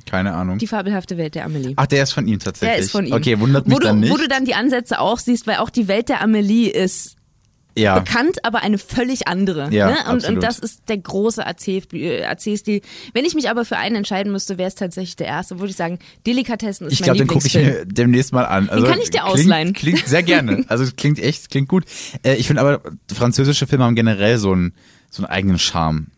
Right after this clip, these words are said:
Speaker 1: Auch, also wenn es nicht immer so schräg ist, aber, ähm, die haben irgendwie was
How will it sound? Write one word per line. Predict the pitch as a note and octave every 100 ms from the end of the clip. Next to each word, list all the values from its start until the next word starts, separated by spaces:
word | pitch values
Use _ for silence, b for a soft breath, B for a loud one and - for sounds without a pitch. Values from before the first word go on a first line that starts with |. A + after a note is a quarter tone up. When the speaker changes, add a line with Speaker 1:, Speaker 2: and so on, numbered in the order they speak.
| _
Speaker 1:
Auch, | A2 A#2
also | - A2 G#2
wenn | - G#2+
es | -
nicht | A#2 G2+
immer | A2
so | G#2
schräg | - - B2+ C#3+
ist, | B2 D#3+ - -
aber, | - A#2 A#2+ B2 B B B
ähm, | G#2+ A2+ A2+ A2+ - _
die | - - G1+ G1+ A#1+ A2 A#2
haben | - B2+ E3
irgendwie | - D3 C#3
was | C3+ C#3